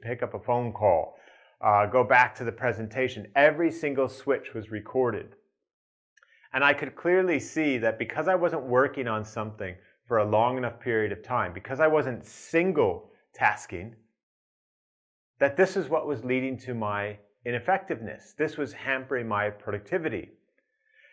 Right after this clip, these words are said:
Now, here's the magical thing that happened. Day after day, as I started to become more conscious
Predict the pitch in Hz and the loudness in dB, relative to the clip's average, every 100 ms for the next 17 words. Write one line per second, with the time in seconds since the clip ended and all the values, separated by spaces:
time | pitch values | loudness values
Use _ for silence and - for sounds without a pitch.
0 | _ 143 147 156 208 214 165 151 139 143 | _ 0 2 8 8 8 2 2 0 -6
1 | 135 127 113 107 123 120 - - _ _ | -2 -2 -2 0 0 0 -10 -18 _ _
2 | _ _ _ _ _ _ _ - 170 208 | _ _ _ _ _ _ _ 6 8 8
3 | 190 - 151 151 139 123 123 120 165 165 | 4 0 2 6 6 6 0 2 2 2
4 | 165 143 131 - - 127 - 139 127 113 | -2 -6 -6 -6 -12 -12 -2 -2 -2 -8
5 | _ _ 123 143 180 156 131 - 110 - | _ _ 0 2 2 2 -2 -2 -8 -8